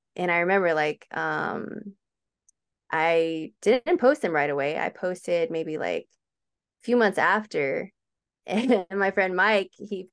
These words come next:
commented, like, "Yo, you were just sitting on these for <laughs> months, like, what?" And it's 'cause my post, if you see it, like, I combined it with, um, Bronny. And it's weird because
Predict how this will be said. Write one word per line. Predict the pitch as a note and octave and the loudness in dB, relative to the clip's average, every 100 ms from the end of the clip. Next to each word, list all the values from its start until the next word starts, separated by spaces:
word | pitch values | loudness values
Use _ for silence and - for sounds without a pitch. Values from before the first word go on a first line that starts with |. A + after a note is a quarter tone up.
| _ | _
commented, | - A3+ A#3+ F#3+ F3 | -2 0 2 2 0
like, | - F#3 | -4 -6
"Yo, | E3+ | -6
you | D#3+ E3+ | -4 -6
were | E3 | -8
just | F3 | -8
sitting | - E3 | -6 -4
on | E3+ F3+ E3+ | -4 -6 -8
these | G3 G#3+ | -6 -4
for | G#3+ G#3+ | 2 4
<laughs> | |
months, | G#3+ G#3 A#3 | 4 2 0
like, | G3 F3 - | 0 0 0
what?" | F3+ G#3 G#3+ _ _ _ | -2 -2 -4 _ _ _
And | G#3 | 0
it's | G#3+ G#3 | 0 0
'cause | G#3+ | -2
my | F#3+ F#3+ | 0 -2
post, | F#3+ A3 G#3+ | 2 2 0
if | G3 | -4
you | F3+ | -10
see | - G3+ | -8 -4
it, | F#3+ F3 | -2 -2
like, | D#3+ D3 - - | -2 -2 -4 -2
I | E3+ E3+ E3 E3 E3 - _ _ _ _ | 0 2 0 0 -2 -4 _ _ _ _
combined | - G3 F3+ F#3 G3 | -8 -2 0 2 0
it | E3 D#3 | -2 -2
with, | D#3+ D#3+ D#3+ _ - | -2 -2 -4 _ -14
um, | D#3+ D#3+ D3 | -10 -10 -6
Bronny. | D#3 D#3+ E3+ D3+ C#3+ - - _ _ _ _ _ _ _ - | -2 0 0 -2 -6 -10 -14 _ _ _ _ _ _ _ -4
And | F3+ | 0
it's | F3+ F#3+ | 0 4
weird | G#3 A#3+ C4 A3+ G#3+ | 6 8 6 4 -4
because | F#3 F#3+ F3+ F3 E3 F3 - | -4 0 4 4 4 -4 -20